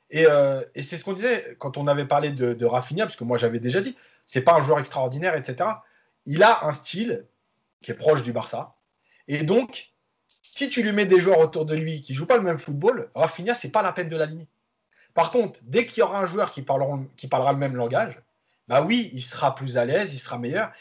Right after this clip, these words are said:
Comme on avait dit à l'époque, ouais, Verratti, sans Mota, c'est plus le même. Ah ouais, ben c'est partout, c'est pour tous les joueurs, en fait. Tu sais, c'est, c'est simple. L'équipe de France de, de quatre-vingt-dix-huit, elle gagne avec les quatre défenseurs. Dès que t'en enlevais un, il gagnait pas tout le temps.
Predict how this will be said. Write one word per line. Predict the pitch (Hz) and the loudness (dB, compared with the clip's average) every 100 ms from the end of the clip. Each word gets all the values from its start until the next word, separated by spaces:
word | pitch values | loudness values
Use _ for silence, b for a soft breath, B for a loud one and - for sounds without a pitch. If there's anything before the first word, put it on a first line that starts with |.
| b b | b b
Comme | - 214 | 2 4
on | 202 | 4
avait | 190 175 170 | 2 2 2
dit | 165 | 2
à | |
l'époque, | 143 127 196 233 - _ _ | 0 0 -2 -2 -8 _ _
ouais, | 151 | 0
Verratti, | 175 160 160 208 | 2 2 0 -6
sans | 190 147 | -8 -4
Mota, | 139 139 | -2 0
c'est | 202 143 | -2 -2
plus | - 147 | -10 -10
le | |
même. | 160 117 - _ _ _ | -10 -10 -16 _ _ _
Ah | - | -8
ouais, | 151 | -8
ben | 113 110 | -8 -12
c'est | - 117 | -10 -8
partout, | - 147 - 165 B B | -2 -2 -2 -14 B B
c'est | - 180 | -4 0
pour | 190 | 0
tous | - 202 | 0 0
les | 202 | 4
joueurs, | 208 214 | 6 6
en | 165 | 4
fait. | 165 151 _ _ | -2 -6 _ _
Tu | 196 | -4
sais, | - | -4
c'est, | 147 143 | -4 -4
c'est | 143 160 | -6 -10
simple. | 147 233 - B - | -2 -2 -2 B -6
L'équipe | 143 170 156 | -4 -4 0
de | 170 | 0
France | 175 170 | 2 -4
de, | 143 143 139 | -2 -4 -4
de | 135 143 | -4 -2
quatre-vingt-dix-huit, | 139 - 139 135 139 180 240 _ b b - | -2 -2 -2 0 0 0 -2 _ b b -2
elle | - | 4
gagne | 165 160 | 6 6
avec | 147 | 2
les | 147 | -2
quatre | 139 139 | 0 0
défenseurs. | 135 135 139 226 156 | -2 -4 0 0 0
Dès | 160 | -2
que | |
t'en | 165 160 | -2 -2
enlevais | 143 170 | -2 -2
un, | 226 | -2
il | 185 | -2
gagnait | 143 147 | -4 -2
pas | 143 | -2
tout | 139 | -2
le | 147 | -6
temps. | 165 | -8